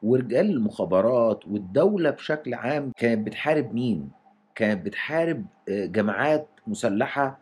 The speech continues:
واعتقد كان واضح جدا دور المخابرات لبعض الدول المعادية اللي احنا تقريبا علاقتنا بيهم مش كويسة، ومفيش ناس كتير كانت فاهمة هي ليه مصر على علاقة مش كويسة ببعض الدول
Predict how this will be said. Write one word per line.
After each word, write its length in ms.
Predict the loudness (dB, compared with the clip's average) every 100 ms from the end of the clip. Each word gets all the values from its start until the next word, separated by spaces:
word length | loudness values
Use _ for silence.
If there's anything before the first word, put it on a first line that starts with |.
| 0
واعتقد 500 | 2 2 0 -2 -6
كان 180 | -4 0
واضح 300 | 0 -2 -4
جدا 320 | -6 -6 -6
دور 300 | -4 -2 0
المخابرات 760 | -2 -6 -6 -2 0 0 -2
لبعض 360 | -6 -4 -4 -6
الدول 420 | -6 0 0 0
المعادية 680 | -2 -4 -2 -4 0 -2 -2
اللي 180 | -4 -4
احنا 180 | -2
تقريبا 460 | -4 -2 -2 -2 -2
علاقتنا 480 | -4 -6 -8 -8 -6
بيهم 360 | -4 -4 -4
مش 160 | -6 -4
كويسة، 400 | -2 -2 -4 -10 -4
ومفيش 480 | 0 2 2 -2 -2
ناس 200 | -4 -4
كتير 320 | -6 -2 -2
كانت 300 | -2 -4 -4
فاهمة 460 | -2 0 -2 -4
هي 220 | -2 -2 0
ليه 280 | 2 2
مصر 420 | 2 0 -2 -4 -4
على 240 | -2 -4
علاقة 440 | -2 0 -2 -2
مش 200 | -6 -6
كويسة 400 | -4 -2 -2 -2
ببعض 360 | -2 -2 -2 -2
الدول 400 | -4 -2 -2 -4